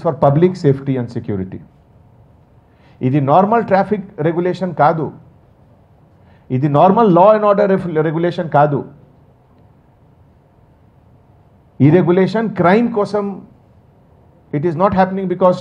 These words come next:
to check crime, it is happening to save life. Save life అంటే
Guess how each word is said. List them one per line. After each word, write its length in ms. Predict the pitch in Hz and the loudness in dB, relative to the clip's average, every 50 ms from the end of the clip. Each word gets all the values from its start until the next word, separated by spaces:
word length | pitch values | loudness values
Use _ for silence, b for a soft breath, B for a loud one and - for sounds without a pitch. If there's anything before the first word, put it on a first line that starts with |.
| - | -2
to 60 | 180 165 - - | -4 -4 -2 -2
check 160 | 175 175 180 - - | -4 -4 -4 0 2
crime, 280 | 143 143 151 143 113 - - - - - - _ _ _ _ _ _ _ b b b b b b - 127 | 4 4 4 2 0 -4 -8 -14 -20 -20 -20 _ _ _ _ _ _ _ b b b b b b -6 -4
it 80 | 127 131 156 | -2 -2 -2
is 80 | 127 - - 107 | -4 -4 0 2
happening 380 | 147 160 160 180 175 185 190 190 - - | 2 2 2 0 -2 -2 -2 -2 -4 -4
to 60 | 185 202 226 220 - - | -6 -6 -6 -8 -10 -6
save 220 | - 135 139 147 123 120 110 | -4 -2 -2 -2 -4 -4 0
life. 240 | 117 120 120 120 - - - - - _ _ _ _ _ _ _ _ _ - - _ _ _ - - - - - - - - - - 165 165 - - - - 156 175 - _ _ _ _ _ _ _ _ _ _ _ _ _ _ _ _ _ _ _ _ _ _ - - | 0 0 0 -2 -4 -10 -20 -20 -20 _ _ _ _ _ _ _ _ _ -20 -20 _ _ _ -20 -20 -20 -20 -20 -20 -20 -20 -20 -20 -20 -20 -20 -20 -20 -20 -20 -20 -20 _ _ _ _ _ _ _ _ _ _ _ _ _ _ _ _ _ _ _ _ _ _ -4 2
Save 240 | 165 190 220 214 202 190 | 4 4 4 4 2 2
life 200 | 196 208 220 190 202 202 | 2 0 0 0 -2 -4
అంటే 200 | 196 190 208 208 | -2 0 0 2